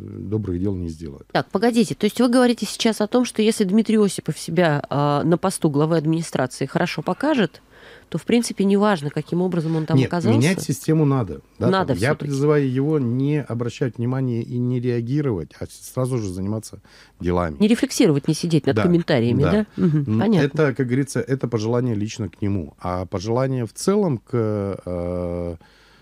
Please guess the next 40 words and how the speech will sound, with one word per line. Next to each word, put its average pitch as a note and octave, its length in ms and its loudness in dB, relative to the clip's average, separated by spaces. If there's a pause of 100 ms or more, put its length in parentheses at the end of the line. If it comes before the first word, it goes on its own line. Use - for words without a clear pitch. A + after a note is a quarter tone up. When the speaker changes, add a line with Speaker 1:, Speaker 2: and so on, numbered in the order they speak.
(200)
Speaker 1:
э, E2 280 -8
зак-, E2+ 340 -6
областному G2+ 640 -2
законодательному D#2+ 600 -8
собранию. D2+ 480 -10
Speaker 2:
На F3 100 2
последующие D#3 580 0
годы B2 240 0
уже, B2 240 0
да, C3+ 100 -2
Speaker 1:
Да - 60 -2
почему? C3+ 160 -2
Speaker 2:
получается? G#2+ 500 -2
Speaker 1:
Можно F2 240 -6
и E2 220 -4
Speaker 2:
И - 20 -6
в A#2+ 140 -4
Speaker 1:
щас G#3 100 2
Speaker 2:
этот C4+ 180 0
Speaker 1:
уже, - 100 -2
Speaker 2:
раз, A#2+ 160 -2
да? E3 260 -2
Speaker 1:
То G#3+ 140 -10
есть, - 220 -14 (380)
ведь G2+ 160 -2
как A#2+ 180 -2
бы A#2 160 0
вспомним, C3+ 540 -2
давайте, G2+ 320 -4
как, G2 160 -6 (140)
как - 260 -6
у G#2+ 60 -4
нас, G2 260 -6
э, - 20 -16
обычно F#2+ 540 -6
назначаются F2+ 640 -6
губернаторы, F#2 640 -8
да, G2 180 -10
там E2+ 200 -14
назначаются. F2+ 600 -10